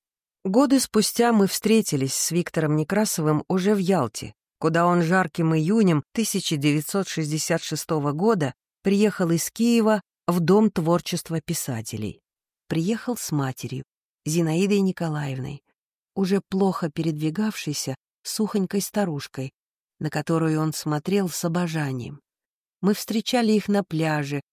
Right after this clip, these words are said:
в благословенном море, в Крымской бухте. Виктор Платонович и его мать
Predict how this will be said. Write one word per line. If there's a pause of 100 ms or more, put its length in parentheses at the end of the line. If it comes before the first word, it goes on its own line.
(140)
в
благословенном
море, (240)
в
Крымской
бухте. (640)
Виктор
Платонович
и
его
мать